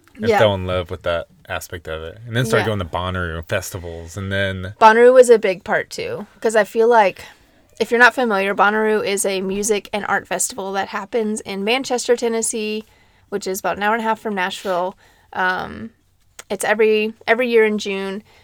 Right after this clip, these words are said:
Speaker 2: and you get to camp. It basically becomes, you're staying on a farm. The farm basically becomes its own community. Um, and so, yeah, you camp, listen to music all weekend.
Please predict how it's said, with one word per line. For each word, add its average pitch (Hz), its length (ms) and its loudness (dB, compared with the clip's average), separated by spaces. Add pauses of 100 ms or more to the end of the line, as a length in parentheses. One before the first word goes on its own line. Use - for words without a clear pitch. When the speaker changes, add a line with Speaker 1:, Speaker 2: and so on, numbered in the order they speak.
(140)
Speaker 2:
and 190 500 -4 (340)
you 202 120 -16
get - 140 -10
to - 80 -12
camp. 262 560 0 (200)
It 226 140 0
basically 269 640 4
becomes, 190 840 -6 (300)
you're 220 160 2
staying 247 320 -2
on 254 80 -2
a 240 60 -4
farm. 185 460 -4 (200)
The 208 80 0
farm 226 280 2
basically 214 460 2
becomes 202 460 -8
its 190 220 -8
own 202 400 -6 (260)
community. 208 680 -6 (500)
Um, 180 520 -4 (300)
and 196 140 -8
so, 190 300 0
yeah, 190 180 -4
you 196 180 -12
camp, 220 500 -4 (200)
listen 220 300 -4
to 214 80 -2
music 208 340 -4
all 202 160 -2
weekend. 190 720 -4